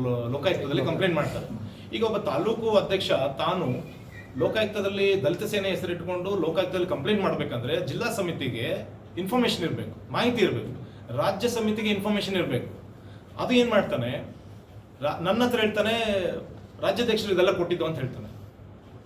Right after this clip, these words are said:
ರಾಜ್ಯಾಧ್ಯಕ್ಷರಿಗೆ ಹೇಳ್ತಾನೆ, "ಕಟ್ಟೆಸ್ವಾಮಿ ಅವ್ರು ಕೊಟ್ಟಿದ್ದು" ಅಂತ ಹೇಳ್ತಾನೆ. ಅದೇ ಪಿ ಡಿ ಒ ಮೀಡಿಯೇಟರ್ ಅಲ್ಲಿ ಪಿ ಡಿ ಒಗಳು ಒಬ್ಬ, ಒಬ್ಬ ಪಿ ಡಿ ಒ ಹತ್ರ ರಿಕ್ವೆಸ್ಟ್ ಮಾಡ್ತಾನೆ. ಪಿ ಡಿ ಒ ಸಾಹೇಬ್ರು, ಪಿ ಡಿ ಒ ಏನಿದ್ದಾರೆ ಒಬ್ರು, ಒಂದು, ಒಂದು ಗ್ರಾ-, ಒಂದು ಗ್ರಾಮ ಪಂಚಾಯತಿದು,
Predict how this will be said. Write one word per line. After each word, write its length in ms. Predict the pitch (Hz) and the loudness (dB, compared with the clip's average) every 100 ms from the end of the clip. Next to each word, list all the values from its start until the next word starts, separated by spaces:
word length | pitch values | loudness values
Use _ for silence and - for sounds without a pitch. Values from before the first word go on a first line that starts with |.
| - - - | -20 -14 -4
ರಾಜ್ಯಾಧ್ಯಕ್ಷರಿಗೆ 520 | 147 220 247 233 226 | -2 2 4 4 2
ಹೇಳ್ತಾನೆ, 260 | 214 214 240 | 0 0 -2
"ಕಟ್ಟೆಸ್ವಾಮಿ 400 | 277 240 240 226 | 2 4 4 2
ಅವ್ರು 100 | 208 | 2
ಕೊಟ್ಟಿದ್ದು" 260 | 185 185 | 0 2
ಅಂತ 120 | 170 147 | 0 0
ಹೇಳ್ತಾನೆ. 440 | 123 117 107 - - - - - - - - 139 | -4 -6 -12 -14 -20 -20 -20 -18 -18 -18 -10 2
ಅದೇ 180 | 220 | 4
ಪಿ 180 | 247 226 | 4 4
ಡಿ 100 | 226 | 2
ಒ 60 | 214 | 2
ಮೀಡಿಯೇಟರ್ 400 | 202 226 220 208 | 4 4 4 2
ಅಲ್ಲಿ 160 | 202 | 0
ಪಿ 180 | 202 196 | -2 -2
ಡಿ 80 | 214 | 2
ಒಗಳು 260 | 214 196 185 | 2 4 2
ಒಬ್ಬ, 160 | 165 | 2
ಒಬ್ಬ 300 | 170 160 160 | 2 2 0
ಪಿ 80 | 190 | 2
ಡಿ 80 | 208 | 4
ಒ 40 | |
ಹತ್ರ 180 | 190 175 | 2 2
ರಿಕ್ವೆಸ್ಟ್ 360 | 160 175 220 190 | 0 0 0 0
ಮಾಡ್ತಾನೆ. 440 | 165 143 120 165 | 0 0 -2 -2
ಪಿ 140 | 170 | 0
ಡಿ 100 | 160 | 4
ಒ 120 | 170 147 | 4 4
ಸಾಹೇಬ್ರು, 600 | 147 139 143 123 110 - | 2 0 -2 -2 -4 -6
ಪಿ 60 | 160 | 0
ಡಿ 100 | 180 | 0
ಒ 20 | |
ಏನಿದ್ದಾರೆ 320 | 151 151 151 | 2 0 0
ಒಬ್ರು, 280 | 127 113 123 190 147 | 0 -2 -4 -4 -4
ಒಂದು, 180 | 147 143 | -4 -4
ಒಂದು 180 | 143 | -4
ಗ್ರಾ-, 320 | 131 135 139 135 | -2 0 0 -2
ಒಂದು 160 | 135 | -4
ಗ್ರಾಮ 200 | 131 160 | -2 -2
ಪಂಚಾಯತಿದು, 640 | 180 143 139 127 117 117 | -2 -2 -2 -4 -4 -4